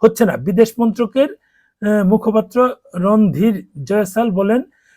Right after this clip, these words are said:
"বর্তমানে কেবল চিকিৎসা এবং জরুরি প্রয়োজনের ক্ষেত্রেই বাংলাদেশিদের ভিসা দেওয়া হচ্ছে।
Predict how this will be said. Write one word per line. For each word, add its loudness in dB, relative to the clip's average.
"বর্তমানে 2
কেবল 0
চিকিৎসা 0
এবং 4
জরুরি 4
প্রয়োজনের 2
ক্ষেত্রেই -4
বাংলাদেশিদের -2
ভিসা -6
দেওয়া 2
হচ্ছে। -6